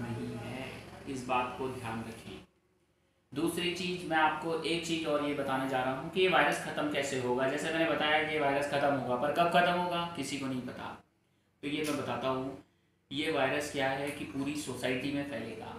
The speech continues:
अब हम सोच रहे हैं इंडिया में चार हज़ार केस आ रहे हैं या साढ़े तीन हज़ार केस आ रहे हैं, तो क्या इतने ही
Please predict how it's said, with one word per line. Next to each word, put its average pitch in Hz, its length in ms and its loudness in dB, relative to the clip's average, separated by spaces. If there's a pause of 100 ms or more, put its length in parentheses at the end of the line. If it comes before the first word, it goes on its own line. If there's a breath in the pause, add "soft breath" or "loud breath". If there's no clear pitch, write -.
(140)
अब 165 100 2
हम 190 180 2
सोच 185 280 0
रहे 185 140 2
हैं 175 60 4
इंडिया 160 240 4
में 165 180 2
चार 135 200 4
हज़ार 143 260 4
केस 139 280 2
आ 131 100 2
रहे 139 120 2
हैं 143 80 2
या 139 100 4
साढ़े 131 300 4
तीन 139 200 0
हज़ार 131 240 0
केस 131 280 0
आ 131 80 4
रहे 139 100 4
हैं, 139 80 0
तो 151 80 -2
क्या 156 100 0
इतने 151 220 0
ही 170 140 2